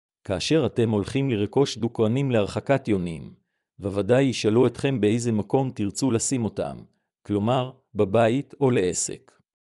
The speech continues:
אם מדובר בעסק שלכם, רצוי להביא אנשי מקצוע שמתקינים דוקרנים באופן מקצועי ובטוח,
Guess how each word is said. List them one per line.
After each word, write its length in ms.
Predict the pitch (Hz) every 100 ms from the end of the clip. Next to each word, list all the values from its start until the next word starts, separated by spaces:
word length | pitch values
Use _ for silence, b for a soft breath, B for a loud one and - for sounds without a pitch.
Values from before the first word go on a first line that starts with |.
| _ _ _ _ _ 120
אם 140 | 117
מדובר 420 | 104 101 98 131
בעסק 480 | 98 98 127 - 104
שלכם, 440 | - 92 - 127 110
רצוי 320 | 101 143 131
להביא 280 | 110 110 110
אנשי 260 | 98 127
מקצוע 440 | 104 - - 131 117
שמתקינים 600 | 101 98 - 110 139 139
דוקרנים 720 | 117 - 104 110 151 147 101
באופן 380 | 107 139 - 98
מקצועי 560 | 101 - - 101 131
ובטוח, 720 | 117 95 - 98 90 - -